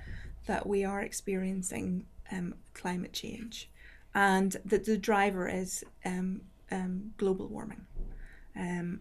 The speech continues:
and in terms of the rate of change that we're experiencing, um, I'm a geologist, so I look at, you know,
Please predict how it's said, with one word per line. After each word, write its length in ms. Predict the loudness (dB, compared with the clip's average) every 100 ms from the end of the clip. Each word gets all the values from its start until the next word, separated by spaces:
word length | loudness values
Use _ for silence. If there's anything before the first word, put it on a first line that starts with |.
| -8 0
and 460 | 2 4 2 0 -4 -10 -20 -20 -20 -20 -20 -20 0
in 220 | 6 6
terms 400 | 6 6 6 6
of 160 | 4 0 -12 -20 -20 -20 -20 -20 -12 2
the 100 | 2
rate 540 | 6 8 10 8 4
of 80 | -2
change 360 | 0 2 2 2
that 200 | -4 -2
we're 180 | -2
experiencing, 1040 | -2 -4 -6 -2 0 2 2 0 0 0 0 -4 -14 -14 -14 -10
um, 320 | -4 -2 0 0
I'm 140 | 0
a 60 | 2
geologist, 680 | 6 8 10 8 4 0 -2
so 140 | 0
I 80 | 2
look 340 | 0 -2 -10 -20 -20 -20 -18 -8
at, 140 | -8 -8 -16 -10 -8 -8 -6
you 160 | -4 -2
know, 160 | -2